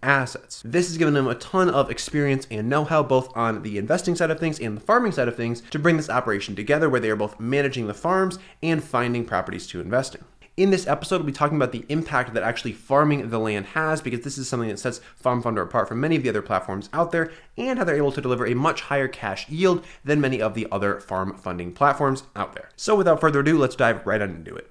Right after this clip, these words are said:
All right, Brandon, welcome to the Farmland Riches podcast. How are you doing today?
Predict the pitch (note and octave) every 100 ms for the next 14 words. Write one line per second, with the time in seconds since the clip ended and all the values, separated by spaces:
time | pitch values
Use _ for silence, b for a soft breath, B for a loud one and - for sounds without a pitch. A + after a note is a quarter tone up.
0 | - A#2 A2+ A2+ A2 A#2+ C3 C3 A2+ C#3+
1 | E3 D#3+ C#3 - D3+ D3 A2+ B2 A#2+ -
2 | A#2 B2 A#2+ A#2 F#2+ G#2 A#2 A#2 A2 -
3 | A2 A2+ A#2+ A2+ - A#2 B2 A#2+ A2+ G#2+
4 | G2 E2+